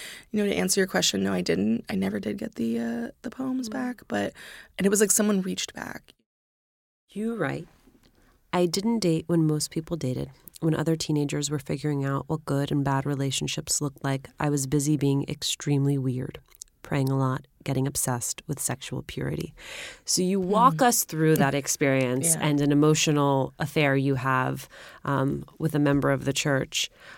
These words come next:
Speaker 2: But have you figured out the origin story for how you ended up there?
Speaker 1: Yeah.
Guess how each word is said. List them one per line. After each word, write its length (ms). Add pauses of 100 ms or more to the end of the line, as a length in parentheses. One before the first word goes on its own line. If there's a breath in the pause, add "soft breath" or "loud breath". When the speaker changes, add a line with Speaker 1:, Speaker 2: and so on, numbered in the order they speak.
(240 loud breath)
Speaker 2:
But 100
have 120
you 140
figured 360
out 180
the 160
origin 500
story 640 (160)
for 200
how 260
you 220
ended 380
up 240
there? 420 (1700 loud breath)
Speaker 1:
Yeah. 580